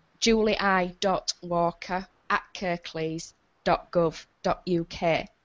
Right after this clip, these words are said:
and we can put them onto our mailing list, and we will send them a text message once a week if that's what they would like,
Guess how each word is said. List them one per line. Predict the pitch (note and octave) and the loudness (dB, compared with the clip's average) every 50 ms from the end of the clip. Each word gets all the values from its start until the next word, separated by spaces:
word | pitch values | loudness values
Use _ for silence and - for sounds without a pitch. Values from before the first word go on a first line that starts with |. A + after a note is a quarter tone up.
| _ _ - | _ _ 0
and | F#3 F#3 F#3 F#3 F3+ - - | 2 2 2 2 0 0 0
we | G3 A3+ A#3 | 2 2 2
can | A#3 - - A#3+ | 2 0 -6 -6
put | - - A3+ - - | 0 0 0 2 2
them | G3+ G3 F#3+ F#3 - | 2 0 0 0 0
onto | - G3+ G#3 - - - A3 | -2 -2 -2 -2 -2 0 0
our | G#3 F#3+ F3+ | 2 2 2
mailing | F3+ F3 F3 E3+ F3 E3+ E3+ F3 | 0 0 0 0 -2 -2 -2 -2
list, | E3+ F#3+ G#3+ A3 - - - - - - - _ | 0 0 0 -2 -4 -8 -10 -10 -10 -10 -8 _
and | - F#3 F#3+ F#3 F#3+ F#3 - - | -2 0 0 0 0 -2 -4 -6
we | - F#3 G3 F#3+ | -2 0 0 0
will | F3 F#3 | 0 -2
send | - - - G3 F#3+ F#3 | -2 -2 -2 -2 -2 -2
them | F3+ F3+ F#3 | -4 -4 -6
a | F#3 | -6
text | - G3 F#3+ - - - G3+ | -6 -4 -4 -4 -4 -4 -4
message | F#3+ G3 - - - F#3+ F#3 - - - - _ - | -4 -4 -4 -4 -4 -4 -2 0 -2 -2 -2 _ -6
once | - F#3 G3 G3 F#3+ F#3 - - | 0 2 2 2 4 2 2 2
a | F#3+ | 2
week | F#3 G3+ G3 G3 F#3+ - - - - | 2 2 2 2 0 -2 -4 -4 -2
if | G3 F#3+ - - | -2 -2 0 -2
that's | G3 - - - - | -2 0 0 0 0
what | G3 F3+ - | 0 0 2
they | G3 F#3+ F#3+ F#3+ | 2 2 2 2
would | F#3 F#3+ - | 0 0 2
like, | G#3 G#3+ A#3 B3 A#3+ A#3 - | 2 4 4 4 2 0 -2